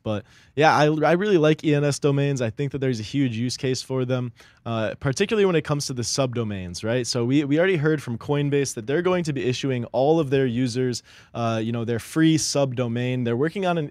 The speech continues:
Ethereum improvement proposal that will allow, uh, the E N S subdomains to be routed through, uh, you know, a centralized party. This way, Coinbase dot eth,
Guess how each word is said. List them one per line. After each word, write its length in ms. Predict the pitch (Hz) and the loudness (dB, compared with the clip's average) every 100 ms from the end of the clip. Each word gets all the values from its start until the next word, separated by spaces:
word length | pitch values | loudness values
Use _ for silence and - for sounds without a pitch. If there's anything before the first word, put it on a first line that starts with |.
| - | -10
Ethereum 440 | 127 165 156 151 | -8 0 2 4
improvement 400 | 131 - 147 143 | 0 -2 -2 -2
proposal 560 | 139 147 139 131 135 127 - - | -4 0 2 2 0 -2 -12 -6
that 160 | 131 123 | -2 0
will 200 | 123 120 | 2 0
allow, 560 | 117 117 123 147 160 156 - _ - | 0 2 2 2 0 -2 -18 _ -6
uh, 180 | 123 120 | -2 0
the 160 | 120 127 | -2 0
E 120 | 143 143 | 2 2
N 100 | 131 | 0
S 220 | 127 - | -2 -4
subdomains 600 | - 123 123 123 123 120 | -4 -2 -2 -2 -2 -4
to 100 | 117 | -6
be 120 | 117 | -4
routed 540 | 107 117 123 131 131 127 - _ | 0 2 4 2 0 -4 -16 _
through, 560 | - 131 131 131 131 | -4 2 4 4 2
uh, 300 | - 117 117 | -2 -2 -2
you 140 | 113 123 | 0 0
know, 140 | 123 | 0
a 60 | 113 | 0
centralized 720 | - 139 131 135 127 117 - | 0 0 2 2 2 0 -2
party. 280 | 120 107 101 | -4 -2 -2
This 180 | 120 | -2
way, 140 | - 135 | 0 0
Coinbase 720 | - 147 160 143 139 139 - - _ - | 0 0 4 4 4 2 -6 -14 _ -4
dot 220 | 127 120 | -2 -2
eth, 360 | 170 165 170 | 0 0 -2